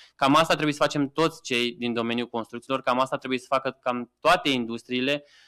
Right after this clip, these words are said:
până în două mii cincizeci, să găsim o metodă să, uh, reducem drastic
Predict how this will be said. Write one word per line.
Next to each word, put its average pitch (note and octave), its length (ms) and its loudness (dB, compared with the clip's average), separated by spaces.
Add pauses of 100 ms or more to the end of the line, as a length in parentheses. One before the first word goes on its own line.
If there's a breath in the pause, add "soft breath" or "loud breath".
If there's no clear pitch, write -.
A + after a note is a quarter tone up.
(220 soft breath)
până C#3+ 200 2
în D3+ 100 2
două C#3+ 180 2
mii C#3 160 0
cincizeci, B2+ 540 -4
să - 140 -8
găsim A#2+ 300 -4
o C3 60 0
metodă B2 360 -4
să, B2 500 -2
uh, A2 320 -4
reducem A2+ 480 -6
drastic G#2+ 480 -2